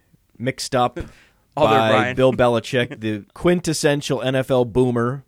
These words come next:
Speaker 1: Bill Belichick is g-, <laughs> texting the wrong Brian, of course.
Speaker 2: Yep.
Speaker 1: Of course. If it's a whiteboard, he knows his way around the whiteboard, the chalkboard. He would never make a mistake. But when it comes to one of these mobile devices, he's just fat fingering. You know it.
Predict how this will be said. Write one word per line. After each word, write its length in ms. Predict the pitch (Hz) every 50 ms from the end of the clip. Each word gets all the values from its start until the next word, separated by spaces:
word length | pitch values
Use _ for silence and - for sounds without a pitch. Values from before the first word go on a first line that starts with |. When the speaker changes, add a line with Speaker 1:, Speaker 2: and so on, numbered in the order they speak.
| - 107
Speaker 1:
Bill 200 | 95 117 120 113
Belichick 540 | 101 113 110 107 107 104 - 120 110 107 - _ -
is 220 | - 110 104 - -
g-, 120 | - 98 98 - - - - - - - -
<laughs> 480 | - - 247 - _ - - - -
texting 360 | - 147 139 - - 151 143 135
the 60 | 123
wrong 320 | 113 117 120 127 131 127
Brian, 500 | 110 113 107 107 104 104 101 101 101 104 -
of 120 | - -
course. 460 | - - 110 101 98 101 - - - -
Speaker 2:
Yep. 220 | 131 135 - _ _ _ _ _ _ _ -
Speaker 1:
Of 180 | - 110 113
course. 380 | - - 104 104 98 101 - -
If 100 | 117 113
it's 120 | 117 -
a 40 | 135
whiteboard, 640 | 127 131 139 139 131 123 - 170 156 143 139 135 127
he 80 | 135
knows 200 | 131 135 139 135
his 100 | 135 120
way 100 | 127 139
around 240 | 135 131 135 135 127
the 60 | 123
whiteboard, 480 | 120 131 135 139 - - 143 139 135 113
the 40 | 104
chalkboard. 800 | - - 135 131 135 - - 131 127 123 127 123 117 113 113 - _ _ _ _ _ _ -
He 100 | 131 139
would 80 | 143
never 240 | 139 147 147 139 143
make 180 | 135 123 113 -
a 40 | 98
mistake. 560 | 98 - - - 95 73 - - _ _ _ _ _ _ _ _
But 120 | - 107 113
when 140 | 107 113 113
it 80 | - -
comes 260 | 170 165 165 165 -
to 80 | 175
one 80 | 156 151
of 40 | 143
these 140 | 143 131 123
mobile 320 | 131 139 151 156 147 147
devices, 600 | 123 127 127 135 139 143 135 - 127 117 107 -
he's 340 | 131 123 120 117 110 98 -
just 640 | - 117 113 107 101 95 - - - - - - -
fat 380 | - - - 123 117 110 -
fingering. 640 | - - 117 110 104 107 107 101 101 101 101 101 98
You 100 | 113 156
know 240 | 156 113 90 80 71
it. 80 | -